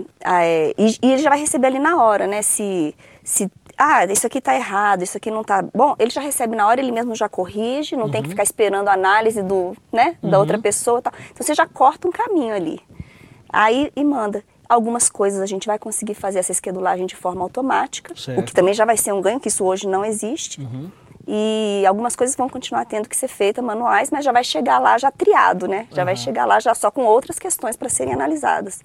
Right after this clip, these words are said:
Speaker 2: Que bacana.
Speaker 1: Mas não.
Speaker 2: Isso é importante pro banco, no sentido de você agilizar os processos, não é isso?
Speaker 1: Mas tem mais uma coisa que a gente agregou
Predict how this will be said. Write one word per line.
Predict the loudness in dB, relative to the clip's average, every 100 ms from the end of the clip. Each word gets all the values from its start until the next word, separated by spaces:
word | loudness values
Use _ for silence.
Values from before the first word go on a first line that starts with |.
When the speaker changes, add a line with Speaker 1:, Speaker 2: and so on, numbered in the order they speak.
| -10
Speaker 2:
Que | -4
bacana. | -4 -4 -10 -12 -14 -16 -12
Speaker 1:
Mas | -10
não. | -6 -2
Speaker 2:
Isso | 0 0
é | -2
importante | 2 2 2 -4 -4 -6
pro | -2 0
banco, | 0 0 -4 -6 -6 -6 -8 _ _ _ _ -8
no | -6
sentido | -4 -4 -4 0 2 6
de | 6 4
você | 2 2 4
agilizar | 4 6 4 2 2 0
os | 0
processos, | -4 -2 -4 -4 -4 -6
não | -6
é |
isso? | -2 2
Speaker 1:
Mas | 2 0
tem | -2
mais | 2 2 2
uma | 2 2
coisa | 0 -2
que |
a | -4
gente | -4
agregou | -2 0 0 4 6 6